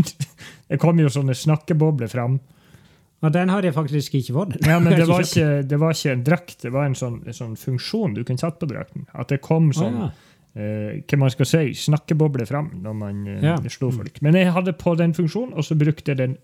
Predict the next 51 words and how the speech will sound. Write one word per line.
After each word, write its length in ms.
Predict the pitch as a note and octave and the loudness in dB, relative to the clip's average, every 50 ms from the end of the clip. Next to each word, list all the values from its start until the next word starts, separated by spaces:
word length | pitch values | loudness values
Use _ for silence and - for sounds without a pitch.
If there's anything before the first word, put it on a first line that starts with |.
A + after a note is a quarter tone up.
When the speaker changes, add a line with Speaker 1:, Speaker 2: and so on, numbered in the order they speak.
| _ | _
Speaker 1:
originale 720 | D#3+ B2 B2 B2 B2+ A#2+ B2 B2 A#2+ A#2 A2+ G#2+ G#2 F2+ - _ _ _ _ | -6 -4 -4 -2 -2 -2 -2 -2 -2 -4 -4 -6 -8 -8 -10 _ _ _ _
svarte 440 | - - A#2 G#2 - _ - - - | -12 -10 -10 -10 -10 _ -12 -12 -10
og 160 | - G2+ G2+ | -10 -10 -10
røde. 180 | G2+ G2 - - _ _ - - - - - _ _ _ _ _ _ _ | -10 -12 -14 -18 _ _ -20 -20 -20 -20 -20 _ _ _ _ _ _ _
For 80 | - | -18
den 140 | - - - | -14 -8 -6
Speaker 2:
Ja. 80 | C#3+ A#2+ | -6 -6
Speaker 1:
synes 160 | - - - | -6 -8 -12
jeg 80 | - - | -16 -14
var 80 | - | -10
kul. 100 | C3+ B2+ | -8 -8
Speaker 2:
Mm. 100 | G#2 F2+ F2+ - - - - _ - - _ _ - | -8 -10 -12 -18 -20 -20 -20 _ -20 -20 _ _ -4
Jeg 180 | D#3 D#3+ E3 | -2 -2 -2
synes 180 | - G#3 G3 - | 0 -2 -2 0
den 140 | G3 F3 D#3+ | 0 0 0
Into 220 | E3 D#3+ D#3 D#3+ D3 | 0 0 0 0 0
the 100 | C3+ C3+ | 0 -2
Spider-Verse-drakta, 960 | - - C#3+ C#3+ D3+ D#3 D3+ D#3+ D#3+ D#3 D#3+ - D#3+ D#3+ D#3 - - A#2+ B2 C#3 | -2 -2 -2 -2 0 0 0 0 0 -2 -2 -2 -4 -4 -4 -6 -8 -8 -4 -2
ikke 260 | F3+ D#3+ - A3+ G#3 | -2 -2 0 0 0
den 160 | F3 D#3+ D#3 E3 | 0 -2 -2 -2
an-, 240 | D#3 D3+ D#3+ D#3+ - D3+ | 0 0 0 0 -2 -2
det 100 | D3+ E3 | -2 -2
er 120 | F#3 G3+ F#3+ F#3+ | -2 -2 -2 -2
en 80 | G3+ G#3 | -2 -2
animert 540 | E3+ D#3+ D3+ C#3+ C3+ C3+ D3 D#3 D#3 - - | 2 4 4 4 4 4 2 0 -2 -6 -12
drakt, 320 | G#2 - - - - - - - | -16 -16 -16 -20 -20 -20 -14 -10
og 80 | D3 A2+ | -8 -6
så 140 | A#2 C3+ B2+ | -4 -2 -2
det 100 | C3+ C#3 | -2 -2
er 140 | C#3+ C#3+ C#3 | -2 0 2
en 180 | C3+ B2+ A#2 - _ _ _ _ _ _ _ _ _ _ - | 2 2 0 -2 _ _ _ _ _ _ _ _ _ _ -16
van-, 520 | C#4+ F3+ A#2 C3 B2+ C3 C#3+ D3+ D#3+ D#3+ - - - | -12 -6 -4 -2 -2 0 0 0 0 -2 -4 -10 -18
det 140 | - - D#3 | -12 -8 -4
er 80 | D#3 C#3+ | 0 0
en 80 | C#3 - | 2 2
som 120 | D3+ B2 | 2 0
bare 180 | C3 B2+ C3 A#2+ | 0 0 0 0
har 80 | A#2+ A#2+ | -2 -2
samme 280 | - C3+ B2+ B2 B2+ | -2 -2 -2 -2 -2
design. 600 | A2+ A2 G#2+ - - C3 C3+ D3 D#3 B2+ G#2 G#2+ - _ _ _ _ _ _ _ _ _ - | -2 -4 -6 -6 -8 -6 -4 -2 -2 -2 -4 -8 -12 _ _ _ _ _ _ _ _ _ -10
Den 160 | D3 D3 C#3 C3 | -4 -2 -2 0
likte 240 | A#2+ - - A#2+ | -2 -2 -4 -6
jeg 40 | G#2+ | -6
veldig 220 | G#2+ G#2 G#2 A#2 A#2+ | -6 -6 -8 -12 -14
godt. 380 | C3+ - _ - - - - - _ _ - | -18 -18 _ -16 -16 -16 -16 -20 _ _ -12
Det 240 | D3 C3+ C3 C3+ B2+ | -10 -8 -6 -4 -4
synes 40 | A#2 | -2
Speaker 1:
Ja. 80 | C#3 - | -2 -2
Speaker 2:
jeg 80 | - A#2 | -4 -6
var 80 | A#2 A2 | -10 -10
kulest. 580 | - - A#2+ C3+ C3+ - - - - - - | -10 -10 -10 -10 -12 -14 -18 -18 -20 -20 -20